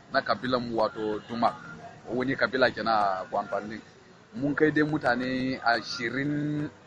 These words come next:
Ashirin da farko mu dai mutane ashirin da biyar, da ni ne sakataren su. Kafin in sani dai mun kai hamsin da.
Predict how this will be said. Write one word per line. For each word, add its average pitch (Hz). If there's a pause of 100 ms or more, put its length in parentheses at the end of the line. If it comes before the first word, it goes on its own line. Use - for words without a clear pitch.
(120)
Ashirin 123
da 127
farko 135
mu 139
dai 143
mutane 139
ashirin 107
da 113
biyar, 101
da 131
ni 123
ne 117
sakataren 107
su. - (580)
Kafin 143
in 135
sani 135
dai 123
mun 127
kai 135
hamsin 120
da. 104